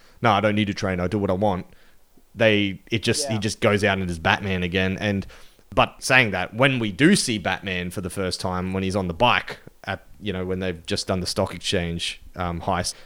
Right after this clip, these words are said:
Speaker 1: that's really cool. Like, the music kicks in and it fucking, it's Batman's on the bike and the, you know, the cop is like, "Oh, you're in for a treat tonight." Like,
Speaker 2: Yeah.
Speaker 1: that's awesome. But then
Speaker 2: Yeah, in
Speaker 1: Batman
Speaker 2: the first half of the film.
Speaker 1: Yeah,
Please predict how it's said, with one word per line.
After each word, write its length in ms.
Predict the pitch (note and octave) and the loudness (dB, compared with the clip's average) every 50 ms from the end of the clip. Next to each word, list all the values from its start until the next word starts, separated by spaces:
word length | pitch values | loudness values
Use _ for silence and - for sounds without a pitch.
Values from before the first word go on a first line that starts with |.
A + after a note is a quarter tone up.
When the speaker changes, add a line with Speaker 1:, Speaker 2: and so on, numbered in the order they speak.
| - - - | -20 -6 2
Speaker 1:
that's 280 | G#2 G#2+ G2+ - - E2+ | 4 4 4 4 0 -2
really 260 | F2+ F2+ E2 D#2+ D#2 | -2 0 0 0 0
cool. 380 | - - F2 D2 C#2 - - - - - _ - | 0 0 0 0 -2 -8 -16 -20 -20 -20 _ -2
Like, 200 | G2+ F#2+ F2+ - | -2 -2 -2 -4
the 80 | - E2+ | -8 -2
music 560 | E2+ G2 A2+ A2+ A2 A#2 F#2 - - _ _ | 2 4 4 4 4 2 -2 -4 -12 _ _
kicks 260 | - A#2+ G2+ - - G#2+ | 0 0 0 0 0 0
in 260 | G#2 G#2 G2+ G2+ G2+ | 0 2 2 0 -2
and 200 | - F#2+ F2+ F2+ | -4 -4 -4 -4
it 80 | E2+ | -6
fucking, 460 | - - G2+ F2+ - G2 F2+ F2+ F2+ - - - - - - - - _ - | -4 -4 -4 -4 -2 -4 -4 -4 -4 -6 -8 -16 -20 -20 -20 -20 -20 _ -16
it's 140 | - - - | -16 -16 -10
Batman's 480 | _ - A2 A#2+ A#2+ A#2 G#2+ G#2+ G2+ G#2+ | _ 0 0 0 2 0 -2 -2 -2 -4
on 100 | G#2 F#2+ | -4 -6
the 60 | F2+ | -4
bike 300 | D#2+ G#2 G2+ G2 G2 - | 0 2 2 2 2 2
and 100 | G2+ F2+ | -2 -2
the, 120 | F2+ F2+ | -2 -2
you 200 | E2+ - - G2 | -4 -4 -6 -4
know, 100 | F#2 F2+ | -4 -4
the 60 | F2+ | -2
cop 200 | - - G2+ F2+ | 0 0 0 0
is 80 | G2 F2 | 0 0
like, 160 | F#2+ F2 E2+ | 0 2 4
"Oh, 160 | A2 G#2+ G#2 | 6 6 6
you're 220 | G#2 G#2 A2 A2 A2+ | 6 4 4 2 2
in 100 | A#2 G#2+ | 0 -2
for 160 | G#2 B2 A#2+ | -2 -2 -2
a 60 | A2+ | 2
treat 280 | - D3 C#3+ C3 B2 - | 4 4 4 4 2 0
tonight." 360 | - C#3 D3 C#3+ B2+ A#2+ - - - - - - - - - - - | 0 2 4 4 4 4 2 -2 -10 -18 -18 -20 -20 -20 -20 -18 -2
Like, 220 | - G#2+ G2 - C#3 | 2 4 4 4 2
Speaker 2:
Yeah. 140 | D#3+ E3 D3+ | -2 0 2
Speaker 1:
that's 220 | B2 A2+ A2 - - | 4 4 4 2 0
awesome. 480 | G#2+ A2 G#2 F#2 - G2+ F2+ E2 E2 - - - - | -2 -2 0 0 -2 -6 -6 -8 -10 -14 -16 -14 -6
But 160 | - A2+ - - | -6 -6 -4 0
then 160 | C3+ C3+ C3+ | 0 4 6
Speaker 2:
Yeah, 140 | G#3 G#3+ F#3 | 6 6 6
in 140 | D#3 G3 - | 6 2 4
Speaker 1:
Batman 220 | C3+ - G3 C#3+ C3+ A3+ | 4 4 4 2 4 8
Speaker 2:
the 60 | A3 | 8
first 220 | A3 A3 G#3+ - | 8 8 6 2
half 300 | - G3+ G3 F#3+ F#3 - | 2 6 6 6 6 4
of 120 | F#3 D#3 - | 0 -6 -6
the 80 | E3+ | -8
film. 320 | - - - A3 G#3 E3+ B2+ - - - - | -8 -2 0 0 0 0 -2 -6 -12 -12 0
Speaker 1:
Yeah, 260 | A#2+ E3+ D#3 G#2+ | 4 4 4 4